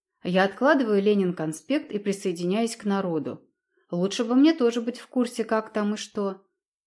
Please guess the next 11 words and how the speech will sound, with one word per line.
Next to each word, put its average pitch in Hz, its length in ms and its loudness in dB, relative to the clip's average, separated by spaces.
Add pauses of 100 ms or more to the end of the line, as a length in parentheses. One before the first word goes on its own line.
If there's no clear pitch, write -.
(260)
«Ну 233 160 4
что, 254 380 2
как 247 300 0
там 247 160 4
обстановка?» 220 840 -2 (120)
спрашиваю. 185 840 -6 (560)
«Всё - 260 -2
хорошо, 262 640 4
особо 240 320 4
не 233 100 2
спрашивал». 202 880 0